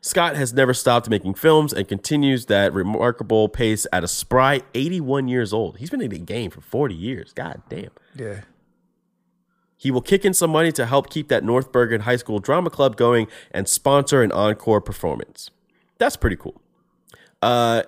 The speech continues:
Speaker 1: if you guys haven't seen, this video went viral of this high school in North Bergen,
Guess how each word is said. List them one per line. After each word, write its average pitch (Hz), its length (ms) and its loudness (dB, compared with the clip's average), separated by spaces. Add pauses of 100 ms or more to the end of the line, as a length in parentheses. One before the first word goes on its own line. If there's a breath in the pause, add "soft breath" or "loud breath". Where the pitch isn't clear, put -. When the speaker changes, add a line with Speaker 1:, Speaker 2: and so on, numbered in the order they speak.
(260)
Speaker 1:
if 127 140 0
you 180 60 2
guys 196 160 4
haven't 135 160 0
seen, 110 500 2
this 98 160 -2
video 117 320 2
went 104 160 2
viral 90 520 0 (420 soft breath)
of 87 380 -2
this 87 180 -6
high 95 100 0
school 107 380 2
in 92 180 -2
North 95 220 0
Bergen, 95 420 0